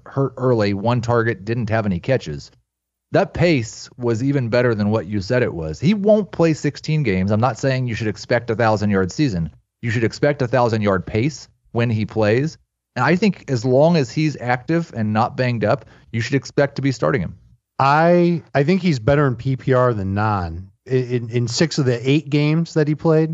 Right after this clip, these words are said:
Speaker 2: we're not counting the, the ninth where he left early, ten or more P P R points in those games.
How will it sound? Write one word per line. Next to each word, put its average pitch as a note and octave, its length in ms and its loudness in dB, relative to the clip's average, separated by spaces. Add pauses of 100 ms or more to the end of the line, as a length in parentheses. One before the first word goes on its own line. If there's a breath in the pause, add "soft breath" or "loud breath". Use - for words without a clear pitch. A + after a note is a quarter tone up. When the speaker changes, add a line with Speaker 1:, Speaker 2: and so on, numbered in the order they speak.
(140)
Speaker 2:
we're A2 120 -2
not A#2 220 -2
counting A2+ 340 -2
the, G2+ 260 -4 (400)
the A#2+ 80 -2
ninth A#2 300 0
where A2+ 80 2
he G#2+ 60 2
left G#2 220 2
early, B2 300 2 (320 soft breath)
ten D#3 200 2
or E3 40 4
more D3 180 2
P C3+ 180 -2
P B2 140 -2
R A#2 120 2
points A#2+ 540 -6 (520)
in B2 140 -2
those A#2 200 0
games. A#2+ 400 -2